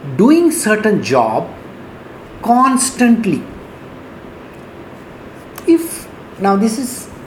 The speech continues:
in this satsang I will give you an idea about how we tell lies to everybody. We lie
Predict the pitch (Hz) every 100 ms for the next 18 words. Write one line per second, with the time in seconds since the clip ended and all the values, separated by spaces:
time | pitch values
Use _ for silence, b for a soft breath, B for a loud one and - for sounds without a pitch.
0 | 220 226 294 254 247 - 269 233 208 226
1 | 196 220 247 247 233 - 156 185 214 233
2 | 175 - 175 202 214 - - 202 302 277
3 | 185 196 262 240 208 208 180 151 190 196
4 | 190 147 127 135 117 - - - - -
5 | - - - - - - - - - -
6 | - B B B 220 285 233 190 269